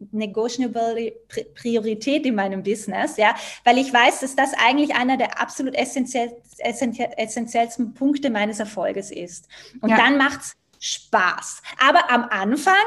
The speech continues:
Speaker 1: ganz ehrlich, ist man noch ein bisschen weit vom Spaß entfernt. Das ist mir vollkommen bewusst. Aber da muss man sich einfach ganz pragmatisch hinsitzen, "Okay, I'm just gonna do it",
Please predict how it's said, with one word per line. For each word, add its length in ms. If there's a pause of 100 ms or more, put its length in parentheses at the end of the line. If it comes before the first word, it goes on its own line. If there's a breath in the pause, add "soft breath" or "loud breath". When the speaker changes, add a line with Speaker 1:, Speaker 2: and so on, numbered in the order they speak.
Speaker 1:
ganz 280
ehrlich, 600
ist 180
man 120
noch 80
ein 60
bisschen 220
weit 180
vom 120
Spaß 340
entfernt. 320
Das 100
ist 120
mir 100
vollkommen 460
bewusst. 340 (320 loud breath)
Aber 160
da 140
muss 180
man 140
sich 180
einfach 280
ganz 220
pragmatisch 840
hinsitzen, 760
"Okay, 400
I'm 180
just 180
gonna 240
do 260
it", 340